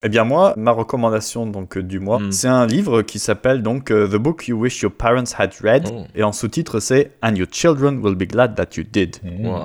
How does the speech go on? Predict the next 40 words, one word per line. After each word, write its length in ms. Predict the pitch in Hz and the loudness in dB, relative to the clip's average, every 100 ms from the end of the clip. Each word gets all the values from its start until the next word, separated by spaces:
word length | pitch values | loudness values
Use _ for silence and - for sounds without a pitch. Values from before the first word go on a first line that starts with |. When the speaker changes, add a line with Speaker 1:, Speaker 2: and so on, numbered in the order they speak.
| 76 _ - | -12 _ -14
Speaker 1:
Donc 160 | - 110 | -8 -4
c'est 220 | 135 123 | -4 0
un 40 | 117 | 2
livre 220 | 135 110 | 2 2
de 100 | 101 | 0
Philippa 380 | - 147 135 117 | 0 -4 0 0
Perry. 420 | - 110 131 196 - | 0 -2 0 -2 -2
Speaker 3:
Traduit 360 | - 104 143 | 2 2 2
quand 120 | 117 | 2
même 160 | 107 101 | 2 2
le 120 | 104 | 0
titre 260 | - - 101 | 0 -2 -2
pour 220 | - 95 | 0 -2
nos 340 | 90 87 87 101 92 | -2 -4 -4 -8 -8
Speaker 2:
Oui. 180 | 98 104 | -6 -6
Speaker 3:
auditeurs 400 | 95 101 - - _ - | -8 -10 -12 -18 _ -2
qui 100 | 107 | 2
don't 160 | 104 101 | 4 2
speak 220 | - 101 | -2 0
Speaker 1:
Oui, 100 | 104 | 0
bah, 120 | 101 98 | 2 2
Speaker 3:
English. 220 | 98 - | 2 -4
Speaker 1:
deux 100 | 107 | -4
secondes, 560 | - 123 139 131 104 98 | -2 -2 0 0 -2 -2
j'allais 300 | 98 98 101 | -2 -2 -2
y 20 | |
venir. 500 | 104 127 131 95 92 | -2 -2 -4 -6 -8
Donc 220 | 107 104 | -10 -8
c'est, 260 | - 110 107 | -4 0 2
euh, 400 | 98 95 98 85 | 2 2 0 -4
Vous 240 | 107 113 120 | -6 -4 0
auriez 320 | 127 139 131 | 2 2 2
aimé 260 | 135 156 | 0 -2
que 80 | 147 | -4
vos 180 | 107 107 | -2 0
parents 300 | 117 107 127 | 2 2 2
lisent 300 | 110 135 110 | -2 -4 -4
ce 160 | - 98 | -6 -6
livre, 480 | 101 147 185 208 | -4 -2 2 2
Speaker 2:
Mhm. 80 | 117 | 0